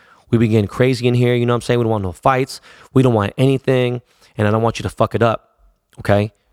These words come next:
So don't fucking fuck around. You know, no bullshit. I'll be fucking, you know, I'll be watching you closely." So he jumped on a jet to go head, head to, uh, Vegas to go watch a boxing match.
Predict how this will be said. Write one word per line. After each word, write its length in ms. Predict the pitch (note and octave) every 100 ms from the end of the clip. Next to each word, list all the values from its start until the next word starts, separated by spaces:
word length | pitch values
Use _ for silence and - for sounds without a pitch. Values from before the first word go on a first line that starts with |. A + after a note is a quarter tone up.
| _ -
So 180 | -
don't 240 | F#2 G2+ G#2+
fucking 320 | A#2+ - A#2
fuck 240 | B2 -
around. 400 | C3+ B2 A#2 A2+ - _ _ -
You 60 |
know, 100 | G2+
no 220 | F#2+ G#2 A#2+
bullshit. 420 | A#2 A2+ - A2+
I'll 120 | G#2+
be 100 | G#2+
fucking, 360 | - A2 G#2+ G2+
you 100 | -
know, 100 | A2+
I'll 80 | A2
be 80 | A#2+
watching 380 | A#2 C#3+ - B2+
you 80 |
closely." 520 | A2+ - C#3 - C3 - _ _ - _ -
So 120 | G#2+
he 140 | A2
jumped 200 | C#3 C#3+
on 60 | B2+
a 60 | G#2+
jet 240 | B2 A#2+
to 40 |
go 120 | A#2 G#2
head, 240 | B2+ -
head 200 | - A2+
to, 100 | A#2
uh, 160 | A#2 G2+
Vegas 300 | G#2+ B2 A2
to 80 | -
go 80 | G#2+
watch 180 | F#2+
a 20 | F#2
boxing 380 | A#2 - G#2+
match. 320 | G2+ G2 -